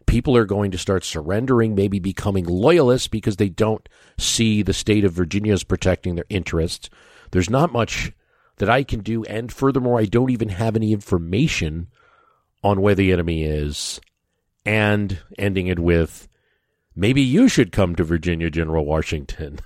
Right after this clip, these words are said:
<laughs> Um, a lot there. "A few days will bring to me that relief which the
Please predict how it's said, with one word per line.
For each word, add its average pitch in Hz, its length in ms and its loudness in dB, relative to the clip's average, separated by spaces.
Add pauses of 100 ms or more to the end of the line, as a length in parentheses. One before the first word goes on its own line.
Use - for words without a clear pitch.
(120)
<laughs> - 140 -16 (1400)
Um, 90 400 -2 (1200)
a - 80 -6
lot 98 240 0
there. 87 320 0 (680)
"A 120 40 0
few 196 220 -4
days 175 260 4
will 123 140 0
bring 120 440 -2
to - 120 -4
me 87 200 -2
that 92 220 -2
relief 98 760 -4 (720)
which 107 400 -2
the 107 280 -2